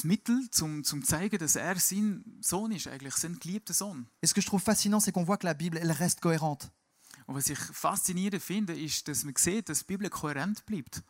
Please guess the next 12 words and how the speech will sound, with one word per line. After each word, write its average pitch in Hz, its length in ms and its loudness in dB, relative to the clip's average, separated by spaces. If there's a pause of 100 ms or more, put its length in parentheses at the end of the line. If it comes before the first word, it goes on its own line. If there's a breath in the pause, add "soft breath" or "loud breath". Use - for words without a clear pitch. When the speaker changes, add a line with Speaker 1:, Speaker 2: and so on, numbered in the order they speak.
(100)
Speaker 2:
Avant 196 320 6
la 226 80 8
résurrection, 180 640 4 (420)
Speaker 1:
Vor 233 400 -2
der 208 240 -2
Auferstehung, 147 440 -2 (160)
Speaker 2:
au 175 120 8
moment 208 280 10
du 196 120 6
baptême 208 380 4
de 196 80 2
Jésus, 147 380 0